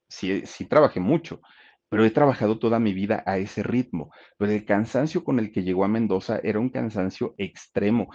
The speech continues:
estaba bastante, bastante mal, y es cuando él decide asistir al médico para, pues, porque él sabía que no era normal, entonces va al doctor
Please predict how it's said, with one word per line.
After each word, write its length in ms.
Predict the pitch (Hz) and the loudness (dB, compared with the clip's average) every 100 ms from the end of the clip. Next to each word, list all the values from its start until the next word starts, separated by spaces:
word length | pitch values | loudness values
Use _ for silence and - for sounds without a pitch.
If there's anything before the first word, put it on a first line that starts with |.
| - - | -18 -12
estaba 360 | - - 107 120 | -4 2 4 4
bastante, 480 | 107 - 104 104 110 | 0 -2 -2 -2 -2
bastante 460 | 101 - 92 101 | -4 -4 -4 0
mal, 240 | 127 156 156 - _ | 0 -2 -6 -20 _
y 180 | 101 117 | -2 -2
es 120 | 123 | 0
cuando 260 | - 123 117 | 0 2 0
él 100 | 113 | 0
decide 520 | 123 - 107 107 - | -4 -2 0 0 0
asistir 540 | 92 98 - - 113 120 | -6 -6 -10 -6 0 2
al 120 | 131 | 4
médico 500 | 135 120 98 - - - - - | 4 2 0 -2 -2 -4 -20 -2
para, 420 | - 110 110 117 - | 4 6 6 2 2
pues, 200 | 101 92 | 0 2
porque 220 | 107 156 | 0 0
él 80 | - | 0
sabía 240 | - 135 | 2 2
que 100 | 131 | 4
no 100 | 117 | 4
era 120 | 107 | 4
normal, 520 | 120 87 80 117 110 - | 4 2 2 2 0 -4
entonces 520 | 92 87 113 139 123 | -6 -4 -2 -2 2
va 80 | 110 | 2
al 100 | 110 | 2
doctor 280 | 113 - | -2 -4